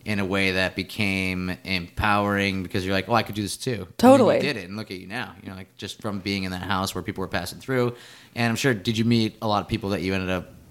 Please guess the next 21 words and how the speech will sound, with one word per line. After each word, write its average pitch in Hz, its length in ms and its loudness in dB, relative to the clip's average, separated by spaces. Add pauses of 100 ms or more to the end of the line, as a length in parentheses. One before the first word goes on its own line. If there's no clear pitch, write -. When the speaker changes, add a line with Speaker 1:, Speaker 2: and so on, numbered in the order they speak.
(200)
Speaker 1:
seeing 98 380 -2
later 92 240 0
in 87 100 -6
life? 101 240 -2
Like, 175 160 0
Speaker 2:
Yes. 277 320 8
Speaker 1:
connections - 400 -2
Speaker 2:
I 247 60 10
mean, 277 160 8
Speaker 1:
with - 100 2
Speaker 2:
all 254 240 12
Speaker 1:
bands? 294 40 4
Speaker 2:
my, 294 160 8
like, 233 280 4
that's 226 240 8
why 233 320 8
I 240 40 6
moved 240 160 4
to 220 60 4
Philly, 226 280 6
because 185 280 4